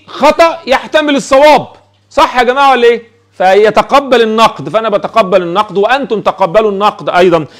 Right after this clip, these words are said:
هذه سمات رائد الأعمال، ده اللي أنا عايزه الفترة اللي جاية، إن الناس كلها تتسم بسمات وصفات رائد الأعمال. بلدنا مصر بلد كبيرة، وكل بلادنا العربية،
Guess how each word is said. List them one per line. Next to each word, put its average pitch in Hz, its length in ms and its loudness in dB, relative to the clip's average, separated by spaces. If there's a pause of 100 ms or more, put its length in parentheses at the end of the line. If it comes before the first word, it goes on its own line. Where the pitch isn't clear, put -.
(180)
هذه 262 520 0
سمات 254 440 -4
رائد 254 260 2
الأعمال، 190 380 -2
ده - 80 2
اللي - 100 0
أنا 269 100 0
عايزه 240 260 2
الفترة 233 300 0
اللي 214 140 0
جاية، 262 320 0 (340)
إن 202 200 -4
الناس 247 300 -2
كلها 233 480 0 (240)
تتسم 202 1000 0 (400)
بسمات 233 840 0
وصفات 220 720 0
رائد 220 360 2
الأعمال. 151 580 -2 (300)
بلدنا 220 560 0
مصر 214 520 0
بلد 190 380 0
كبيرة، 208 760 -2
وكل 262 500 0
بلادنا 233 380 -2
العربية، 214 760 2